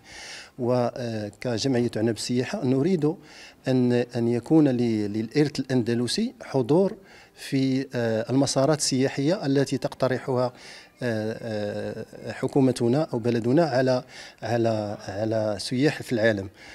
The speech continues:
آه، لدينا تظاهرات كبرى عالمية تحتضنها بلادنا، والمغرب يراهن على جلب، آه، ستة وعشرين مليون سائح،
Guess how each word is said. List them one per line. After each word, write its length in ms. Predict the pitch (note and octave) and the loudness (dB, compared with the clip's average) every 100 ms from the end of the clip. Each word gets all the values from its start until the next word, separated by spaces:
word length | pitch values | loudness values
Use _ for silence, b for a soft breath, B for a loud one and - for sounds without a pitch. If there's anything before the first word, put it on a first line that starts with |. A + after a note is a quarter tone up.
| B B - | B B -6
آه، 420 | B2 A2+ A2 G#2 | -2 0 0 0
لدينا 360 | G#2 A#2+ B2+ C3+ | 0 2 4 4
تظاهرات 520 | C#3 B2+ A#2 A2+ A#2 | 6 4 4 4 2
كبرى 400 | - D3 B2+ C#3 - B B - | 2 6 6 4 0 B B -2
عالمية 520 | A2+ B2 A2+ A2 A#2+ - - | 2 6 6 4 2 -2 -8
تحتضنها 480 | - - A2+ A2+ A2 | -8 -4 2 2 2
بلادنا، 580 | F#2+ G#2 A2 G#2+ B2 F3 B B B B - | -2 -2 0 0 0 -2 B B B B -8
والمغرب 680 | B2 A#2+ B2 A2+ A#2+ B2+ A2+ | 0 0 2 2 4 4 2
يراهن 440 | A#2 C3 A#2 A2 | 4 2 2 0
على 400 | G2 G#2+ G#2+ G#2+ B2 | 0 0 0 -2 -4
جلب، 300 | G#2 C#3+ G2 - - - - | 2 2 2 -12 -20 -20 -8
آه، 240 | G#2+ G#2 | -4 -2
ستة 240 | F#2+ - D#3+ | -4 2 2
وعشرين 340 | - B2 A#2+ | 4 2 4
مليون 220 | A2 A2+ | 4 2
سائح، 480 | G2+ A#2+ B2 A#2+ - | -2 -4 -4 -6 -12